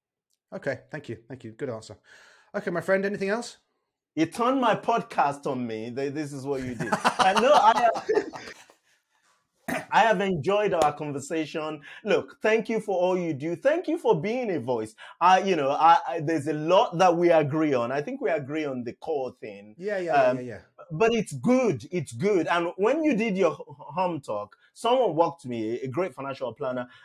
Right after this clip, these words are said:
Speaker 2: um, uh, um, you know, walked up to me and he, and he, and he said to me, um, ah, you know, I, I don't agree with Nick,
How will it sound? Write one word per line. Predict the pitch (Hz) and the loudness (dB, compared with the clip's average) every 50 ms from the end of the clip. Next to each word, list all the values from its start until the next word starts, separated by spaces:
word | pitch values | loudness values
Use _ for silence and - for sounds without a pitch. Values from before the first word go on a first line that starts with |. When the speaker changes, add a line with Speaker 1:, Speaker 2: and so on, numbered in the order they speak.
| _ - - | _ -2 0
Speaker 2:
um, | 127 123 120 120 120 120 120 120 123 123 - _ - 120 123 | 0 0 2 0 -2 -4 -4 -6 -10 -12 -16 _ -16 -12 -10
uh, | 127 - - 135 131 131 123 117 | -10 -8 -4 -2 0 0 0 0
um, | 117 117 117 117 _ _ _ _ _ - 131 143 123 | -2 -4 -8 -10 _ _ _ _ _ -12 -12 -10 -6
you | 160 151 | -4 -4
know, | 135 120 120 131 - - - 110 104 - - - | -2 -2 -2 -4 -6 -10 -14 -20 -20 -20 -18 -8
walked | 156 160 185 196 190 190 - - | -2 4 6 6 6 4 2 -2
up | 180 175 - - | -2 -2 -2 -4
to | - 139 | -10 -12
me | 120 117 113 113 120 - _ - _ - | -10 -10 -12 -14 -16 -18 _ -20 _ -6
and | 147 147 147 143 | -4 -2 -2 -2
he, | 147 143 | -4 -4
and | 143 139 139 | -2 -2 -2
he, | 143 143 143 | -4 -4 -6
and | 139 139 139 | -6 -6 -6
he | 135 | -6
said | 123 - - 185 170 143 - | -8 -4 -2 0 0 -2 -4
to | - - 123 | -8 -12 -10
me, | 117 110 110 110 110 - _ _ _ _ - | -8 -8 -8 -8 -10 -12 _ _ _ _ 0
um, | 135 127 123 123 120 120 120 117 117 113 110 _ _ _ _ _ - - _ - | 2 2 4 2 2 0 -2 -4 -8 -10 -12 _ _ _ _ _ -20 -20 _ -8
ah, | 180 233 247 240 226 214 196 170 151 127 - _ _ _ _ | -6 -4 -4 -2 -4 -4 -4 -6 -6 -8 -12 _ _ _ _
you | - 170 190 196 | -4 -2 0 2
know, | 185 165 156 156 156 160 160 160 - _ _ _ - | 2 2 0 0 0 -2 -2 -4 -8 _ _ _ -4
I, | 156 160 - 170 175 | -4 -2 0 2 2
I | 180 | 4
don't | 165 240 254 220 190 | 4 4 2 2 2
agree | 165 156 127 175 190 170 156 | 0 -2 0 0 2 2 2
with | 143 139 139 143 143 | 0 -2 -4 -4 -4
Nick, | 139 135 135 139 139 143 - - | -4 -2 -2 -2 -4 -6 -8 -8